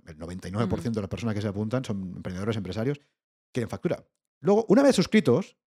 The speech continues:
Speaker 1: en su zona de usuario, ahí sí hay un formulario.
Speaker 2: Ujú.
Speaker 1: "Oye, ¿quieres factura? Pídemela aquí".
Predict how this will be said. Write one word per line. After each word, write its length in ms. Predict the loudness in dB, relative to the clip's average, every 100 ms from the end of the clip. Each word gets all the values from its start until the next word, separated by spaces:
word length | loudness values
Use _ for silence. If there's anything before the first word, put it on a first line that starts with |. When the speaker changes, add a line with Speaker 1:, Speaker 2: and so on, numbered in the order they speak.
| -2
Speaker 1:
en 160 | -2
su 160 | 2 2
zona 260 | 2 2 4
de 80 | 2
usuario, 400 | 2 2 4 4
ahí 120 | 4
sí 300 | 4 4 4
hay 80 | 4
un 80 |
formulario. 500 | 2 2 4 4 2
Speaker 2:
Ujú. 140 | -2 -8 _ -2
Speaker 1:
"Oye, 180 | 0 2
¿quieres 160 | 0
factura? 280 | 0 0 0
Pídemela 260 | 0 0 -2
aquí". 180 | -6